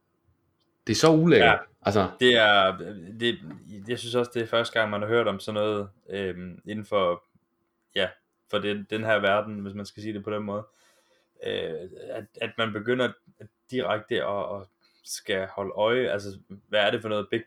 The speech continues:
Speaker 2: Brother-agtigt lort? Lad være med det.
Speaker 1: Det er
Speaker 2: Stop.
Speaker 1: så ulækkert.
Speaker 2: Ja, det, det hører ikke nogen steder hjemme. Øh.
Speaker 1: Nej, nej, det gør det godt nok ikke.
Speaker 2: Og, og så deres, deres kommentar med, "Ja, men det er jo fordi, vi havde også spurgt, hvordan det gik, og så fik vi at vide, at vi snagede for meget."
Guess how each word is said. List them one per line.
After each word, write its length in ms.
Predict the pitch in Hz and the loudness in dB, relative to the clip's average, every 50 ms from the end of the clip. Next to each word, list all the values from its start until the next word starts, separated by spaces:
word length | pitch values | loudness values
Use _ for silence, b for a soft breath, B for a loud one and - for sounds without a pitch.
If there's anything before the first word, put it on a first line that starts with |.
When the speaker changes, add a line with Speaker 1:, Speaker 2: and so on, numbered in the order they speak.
| - 110 | 0 2
Speaker 2:
Brother-agtigt 840 | 101 101 101 101 82 90 104 - - - 104 101 101 98 95 - _ _ | 2 2 4 2 2 2 0 -2 -4 -8 -8 -6 -6 -8 -10 -12 _ _
lort? 320 | 101 110 110 110 107 - - _ _ - | 0 2 2 4 2 0 -2 _ _ -4
Lad 100 | 101 104 | 0 2
være 180 | 110 123 127 113 | 2 2 2 2
med 160 | 98 98 95 | 0 -2 -4
det. 120 | 98 95 - _ - - - | -4 -8 -12 _ -10 -4 -2
Speaker 1:
Det 60 | 143 | 0
er 40 | 135 | 4
Speaker 2:
Stop. 100 | 131 123 | 4 4
Speaker 1:
så 40 | - | 4
ulækkert. 400 | 98 98 214 202 165 139 127 113 - - _ _ _ _ _ _ _ _ _ _ _ _ _ _ _ - | 4 4 4 4 4 4 4 2 -2 -8 _ _ _ _ _ _ _ _ _ _ _ _ _ _ _ -10
Speaker 2:
Ja, 80 | 95 95 - - - _ _ _ _ _ - | -8 -8 -8 -8 -12 _ _ _ _ _ -14
det, 200 | 107 107 - - | -14 -10 -4 -2
det 100 | 113 113 | 0 2
hører 160 | 117 113 110 | 4 4 4
ikke 120 | 120 120 | 4 2
nogen 100 | 135 127 | -2 -4
steder 220 | 120 - 123 117 104 | -2 0 2 2 4
hjemme. 340 | 98 98 95 101 107 107 107 - - 95 | 4 2 0 -2 -6 -10 -12 -12 -6 -4
Øh. 80 | 92 | 0
Speaker 1:
Nej, 340 | 90 127 135 143 147 143 143 - - - - | 2 2 2 2 2 0 -2 -8 -12 -10 -6
nej, 160 | 120 123 131 | -4 -2 -2
det 100 | 147 147 | 0 0
gør 80 | 143 131 | 0 0
det 60 | 131 | 0
godt 100 | 123 120 | 0 0
nok 140 | 127 - - | -2 -2 -2
ikke. 200 | 147 - - - B B B B B B B - | -4 -4 -6 -10 B B B B B B B 0
Speaker 2:
Og, 120 | 110 107 | 0 2
og 120 | 101 113 110 110 117 107 | 2 2 0 -2 -4 -2
så 120 | 127 127 | 0 2
deres, 420 | 117 110 107 113 107 - - - - - - | 4 4 4 4 4 0 -4 -10 -14 -6 -2
deres 180 | 104 104 - - | -2 -2 -2 -2
kommentar 440 | - 107 107 101 - - 120 117 | -4 -6 -6 -6 -4 -2 -2 -2
med, 160 | 117 117 107 101 | -2 -2 -4 -4
"Ja, 260 | 95 101 113 135 143 | -4 -4 -4 -4 -4
men 140 | 139 120 117 | -6 -8 -10
det 80 | - | -8
er 40 | 117 | -8
jo 80 | 123 113 | -8 -8
fordi, 160 | 117 113 113 | -8 -12 -12
vi 160 | 110 110 120 | -10 -8 -8
havde 180 | 113 113 107 107 | -4 -2 -2 -2
også 180 | 101 110 120 - | -2 -2 -4 -6
spurgt, 300 | - - 131 123 117 104 | -6 -4 -2 -2 -2 -2
hvordan 220 | 104 101 107 110 | -4 -6 -6 -6
det 100 | 107 - | -8 -8
gik, 200 | - 113 117 - | -8 -8 -6 -6
og 100 | 110 107 | -8 -12
så 160 | - 123 - - | -12 -14 -10 -8
fik 160 | 123 107 107 | -8 -8 -6
vi 60 | 104 | -6
at 80 | 98 98 | -6 -6
vide, 180 | 113 117 120 | -4 -4 -4
at 100 | 110 - | -4 -6
vi 80 | 104 101 | -10 -14
snagede 440 | - - 107 104 110 120 127 120 - | -10 -4 -2 0 0 2 0 0 -4
for 60 | - 98 | -6 -8
meget." 320 | 92 87 92 104 104 98 | -6 -4 -2 -2 -4 -2